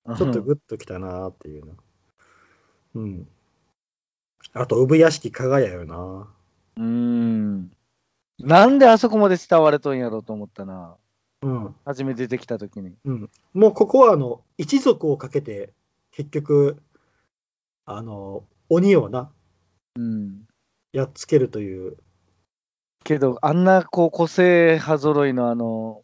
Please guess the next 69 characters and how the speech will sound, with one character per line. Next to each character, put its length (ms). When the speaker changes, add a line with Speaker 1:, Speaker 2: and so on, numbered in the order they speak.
Speaker 1:
柱、 540
Speaker 2:
う 60
ん。 40
Speaker 1:
結 180
構 240
Speaker 2:
う 40
ん。 100
う 60
ん。 140
Speaker 1:
血 200
の 120
気 140
多 180
い 60
や 100
つ、 140
も 400
う 40
み 200
ん 40
な 60
ひ 200
れ 100
伏 120
し 100
と 80
っ 60
た 120
や 80
ん。 20
Speaker 2:
う 40
ん。 40
そ 180
う 40
そ 160
う 40
そ 180
う 40
そ 200
う 40
そ 60
う。 80
Speaker 1:
な-、 0
な 80
ん 80
で 80
こ 160
ん 100
な 100
に 320
こ 140
の 100
人 200
に 120
ひ 120
れ 100
伏 120
す 160
ん 40
や 100
ろ 120
っ 40
て 140
い 120
う。 260
Speaker 2:
う 120
ん。 220
ま 100
あ、 40